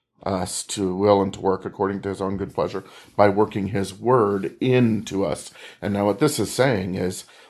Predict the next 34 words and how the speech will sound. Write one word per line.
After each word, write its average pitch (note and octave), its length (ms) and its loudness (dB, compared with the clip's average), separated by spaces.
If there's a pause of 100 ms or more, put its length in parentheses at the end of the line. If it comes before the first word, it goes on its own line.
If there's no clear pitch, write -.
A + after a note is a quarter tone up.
(220)
uh, G#2 60 2
if, - 560 2 (1400)
uh, G2 340 2
if G#2+ 240 0
you B2+ 200 4
are, G#2 340 4 (460)
uh, F#2 260 -2
only A2 600 6
a G2+ 200 2
hearer, G#2+ 720 -4 (600)
but G2+ 200 4
you A2 160 4
are G2+ 120 2
not A2 300 0
a G#2 80 -2
doer, G#2+ 480 0
you're F#2+ 140 -2
never G2+ 280 -2
working G#2 680 -2
out C3 400 -2 (800)
your G#2+ 160 4
own G2+ 240 2
salvation, G2 640 -4
then B2+ 140 0
you C#3 140 4
may F3 160 -2
be F3 140 -4
sure C3+ 500 0
that A2+ 180 -2
it A#2 100 -4
is C#3 140 0
not A#2 240 -2
actually B2 380 -4
God A#2 600 -2